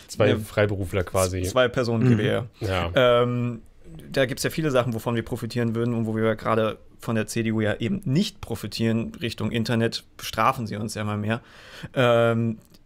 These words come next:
Speaker 2: da,
Speaker 3: Ja.
Speaker 2: ich habe ja eher die Angst, dass sie sich zu wenig um die Unterschicht kümmern würden. Wo
Speaker 1: Hm.
Speaker 2: ich ja, also die Unterschicht
Speaker 3: Ja.
Speaker 2: sind ja die, die da ja, also die, ich, die brauchen ja das Geld, damit sie ja dann das Geld auch ausgeben können.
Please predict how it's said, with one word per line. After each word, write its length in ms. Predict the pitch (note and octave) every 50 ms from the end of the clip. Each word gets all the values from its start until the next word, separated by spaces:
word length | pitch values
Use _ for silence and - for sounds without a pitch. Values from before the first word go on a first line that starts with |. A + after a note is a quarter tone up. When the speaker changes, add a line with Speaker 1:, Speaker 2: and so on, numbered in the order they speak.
| - - - - -
Speaker 2:
da, 160 | - B2 B2+
Speaker 3:
Ja. 40 | A#2+
Speaker 2:
ich 80 | A2+ -
habe 140 | C3 D3
ja 40 | C3+
eher 160 | C3 C3+ C3+
die 120 | C3 C3 B2+
Angst, 360 | C3 C#3 C#3+ B2 - - -
dass 120 | C3+ -
sie 100 | - B2+
sich 320 | A2+ A2+ A#2+ A2+ - - -
zu 380 | - - - E3+ E3+ E3 C#3+ B2
wenig 300 | C#3 D3 C#3+ C3+ A#2 C3+
um 100 | B2+ B2
die 80 | A#2
Unterschicht 480 | B2+ D#3 F3 D#3 A2+ G2+ - G#2+ - -
kümmern 280 | - F#2+ F#2+ - - -
würden. 260 | - G#2+ - A2+ A2+ - - - - - - - -
Wo 100 | - A2+
Speaker 1:
Hm. 60 | G#2+
Speaker 2:
ich 80 | G2+ F2
ja, 220 | A2+ A2 A2 G#2 - -
also 300 | - A#2+ G#2+ A2 G#2+ - - - - - - - _ _ - - - - - - - - - - - - - - - - -
die 60 | A#2
Unterschicht 380 | B2+ C3 A#2+ B2+ A#2+ - C#3 G#2+
Speaker 3:
Ja. 100 | G2+ G#2
Speaker 2:
sind 140 | A#2 A2+
ja 80 | B2+ B2
die, 200 | A2 B2+ C3 B2+
die 280 | A2+ B2 B2+ B2+ B2+ A2+
da 140 | B2+ B2
ja, 100 | B2 A#2+
also 260 | B2 B2 - B2 A#2+ A#2
die, 120 | B2+ C3 - - - D3
ich, 100 | - - - - - - - _
die 80 | - A#2
brauchen 280 | - - D3 D#3 - C#3
ja 120 | B2+ B2
das 160 | B2 A#2 -
Geld, 300 | - A#2+ B2 C3 C#3 - - - - _ _ _ -
damit 260 | C3 B2 B2 A#2+ -
sie 140 | - B2+ B2+
ja 100 | B2 A#2+
dann 320 | B2+ B2 B2 B2 A#2 -
das 140 | - B2 A2+
Geld 160 | - C3 A#2+
auch 100 | A#2+ B2
ausgeben 380 | C3+ D#3 E3+ - - - - A2
können. 200 | - - A2 G#2+